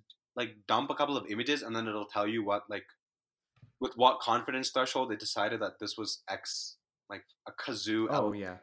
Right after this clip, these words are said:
Speaker 1: MacBook. But, like, there's no, like, internal backend performance that we can see. Like, to be fair, I didn't use the beta version, so I got, like, a very, very limited version of the internals. But
Speaker 2: Oh.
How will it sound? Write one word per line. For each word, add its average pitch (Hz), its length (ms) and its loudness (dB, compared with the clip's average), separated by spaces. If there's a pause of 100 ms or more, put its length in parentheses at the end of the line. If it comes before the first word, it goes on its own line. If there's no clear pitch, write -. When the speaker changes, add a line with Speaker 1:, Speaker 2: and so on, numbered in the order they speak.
(120)
Speaker 1:
MacBook. 95 380 -6 (440)
But, 117 120 0
like, 131 160 2
there's 135 200 4
no, 131 260 6
like, 180 320 0
internal 135 460 0
backend 104 460 2
performance 98 400 -8
that 92 100 -14
we 92 80 -10
can 87 140 -16
see. - 260 -12 (480)
Like, 147 180 -2 (160)
to 180 100 2
be 254 120 4
fair, 139 460 4
I 123 80 2
didn't 160 180 0
use 165 160 2
the 123 140 -4
beta 117 240 -2
version, 147 460 0 (320)
so 135 240 0
I 113 140 6
got, 139 120 2
like, 151 100 0
a 120 120 -4
very, 110 220 0
very 120 180 2
limited 104 420 -4
version 139 240 -2
of 135 60 -6
the 131 120 -6
internals. 151 520 -4 (340)
But 113 240 4
Speaker 2:
Oh. 113 480 -4